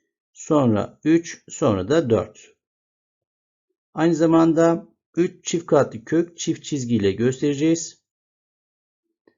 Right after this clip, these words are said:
Eksi bir tek katlı, dört tek katlı kökler. Eşitsizlikte eşitlik var. Sadece payı sıfır yapan değeri çözüm kümesine dahil edeceğiz. O yüzden üç dahil olacaktır.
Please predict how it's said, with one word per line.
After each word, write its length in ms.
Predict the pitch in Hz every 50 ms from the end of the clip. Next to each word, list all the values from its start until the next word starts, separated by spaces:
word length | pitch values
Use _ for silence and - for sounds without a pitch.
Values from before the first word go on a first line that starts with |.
| _ _ _ _ -
Eksi 380 | 156 160 151 - - 156 139
bir 220 | 131 120 110 - -
tek 280 | - 143 156 147 -
katlı, 580 | - 165 156 151 151 - 151 156 160 165 156 127
dört 400 | 139 143 151 175 175 - _ _
tek 260 | - 170 139 117 -
katlı 320 | 101 95 95 - 151 160 160
kökler. 460 | - 123 - - - 92 82 - - _ _ _ _ _ _ _ _ _ - - _ _ _ _ _ _ _ _ _ -
Eşitsizlikte 1000 | 165 165 - 190 175 - - 185 185 175 185 170 - - 185 185 185 185 - -
eşitlik 520 | - 160 156 - 175 170 - 170 170 170 -
var. 180 | 170 175 180
Sadece 480 | 175 - - 175 170 170 165 165 175 170
payı 280 | - - 170 170 170 165
sıfır 300 | - - 165 - 170 160
yapan 560 | 160 156 160 - 165 160 160 156 143 135 135
değeri 640 | 139 147 151 156 151 147 151 151 143 - - - _ _ _ _ _
çözüm 360 | - 143 139 131 139 139 135
kümesine 520 | - 131 127 123 - - 113 107 101 98
dahil 240 | 107 123 123 135 139
edeceğiz. 480 | 147 147 135 131 143 156 151 147 - -
O 100 | 143 135
yüzden 480 | 127 117 113 117 107 98 101 - - _
üç 380 | 143 143 151 151 - - - -
dahil 300 | 127 123 117 113 117 120
olacaktır. 680 | 135 143 143 139 151 151 147 147 - 160 156 156 - _